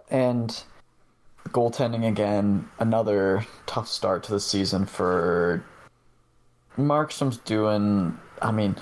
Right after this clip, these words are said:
I wouldn't blame a lot of the losses on him. I don't watch them all that much,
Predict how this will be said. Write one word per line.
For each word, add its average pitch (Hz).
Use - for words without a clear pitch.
I 135
wouldn't 147
blame 110
a 104
lot 90
of -
the -
losses -
on 95
him. 113
I 113
don't 147
watch 90
them 104
all 98
that 95
much, 101